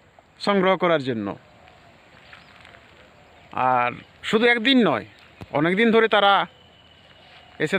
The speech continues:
থাকে, এই ঘাসটি নিয়ে যায়, সেখানে তারা হয়তো ঝাঁটা তৈরি করে বিক্রি টিক্রি করে কিছু হয় হয়তো। আর শুধু এবছরে নয়, বিগত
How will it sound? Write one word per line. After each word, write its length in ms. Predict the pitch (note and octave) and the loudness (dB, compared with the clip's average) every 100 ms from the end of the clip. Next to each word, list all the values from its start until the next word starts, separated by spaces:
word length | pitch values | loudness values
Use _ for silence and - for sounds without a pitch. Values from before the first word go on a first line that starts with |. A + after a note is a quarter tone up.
| F#3+ | -2
থাকে, 180 | G3 A3+ - - - - - - - - - | -2 -4 -8 -20 -20 -20 -20 -20 -20 -12 -4
এই 60 | D3 | -2
ঘাসটি 240 | D3+ - E3+ | -2 -2 -2
নিয়ে 160 | E3+ F#3+ F#3+ | 0 0 0
যায়, 180 | G#3 A#3+ - - - - - - - - - - - - - | 0 -2 -8 -16 -16 -20 -20 -20 -20 -20 -20 -20 -20 -20 -8
সেখানে 240 | F3 F#3 F#3+ | -2 0 0
তারা 140 | F3+ F3 | 2 2
হয়তো 220 | F3 E3 F3+ D#3+ - - - - - - - - - - - - | 0 0 0 -2 -8 -20 -20 -20 -20 -20 -20 -20 -20 -20 -18 -8
ঝাঁটা 200 | B2+ F#3 F#3+ | -2 0 0
তৈরি 160 | G3 G3 | 0 0
করে 120 | F#3+ F#3+ | 0 -2
বিক্রি 180 | F3+ - E3+ | -2 -4 -4
টিক্রি 220 | F#3 F3+ F3 | -4 -4 -2
করে 120 | F3 D#3+ | -2 -2
কিছু 160 | E3 D#3+ | -2 -2
হয় 200 | C3+ B2+ B2 | 0 -2 -4
হয়তো। 240 | - A2 G#2 - - - - - - - - - - - - - - B2+ | -8 -6 -8 -10 -18 -20 -20 -20 -20 -20 -20 -20 -20 -20 -20 -10 -4 -2
আর 220 | B2+ B2+ B2 | 0 -2 -4
শুধু 180 | G3+ G#3+ - | -2 0 0
এবছরে 360 | A3+ A#3 B3+ B3 A#3+ | 2 2 2 0 2
নয়, 180 | A#3 A#3 B3 - - - - - _ - - - - _ _ _ _ _ - - _ _ - - - - - _ - _ _ - _ - C3 | 2 0 -4 -14 -20 -20 -20 -20 _ -20 -20 -20 -20 _ _ _ _ _ -20 -20 _ _ -20 -20 -20 -20 -20 _ -20 _ _ -20 _ -16 -6
বিগত 280 | D#3 F3+ A3 | -2 0 2